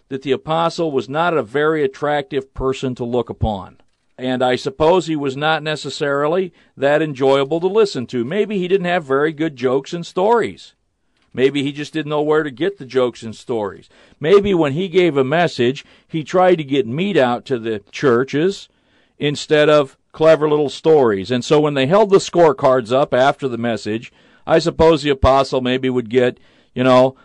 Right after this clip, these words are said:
an average of seven point five, 'cause they'd throw out the high score and the low score.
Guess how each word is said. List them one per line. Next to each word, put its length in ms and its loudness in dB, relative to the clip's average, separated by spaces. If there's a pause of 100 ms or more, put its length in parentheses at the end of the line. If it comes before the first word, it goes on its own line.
(140)
an 180 0
average 460 2
of 100 -2
seven 380 0
point 580 -2
five, 420 0
'cause 180 -8
they'd 180 -6
throw 220 2
out 100 -2
the 100 -8
high 200 0
score 340 -2
and 80 -6
the 40 -6
low 240 -2
score. 440 -8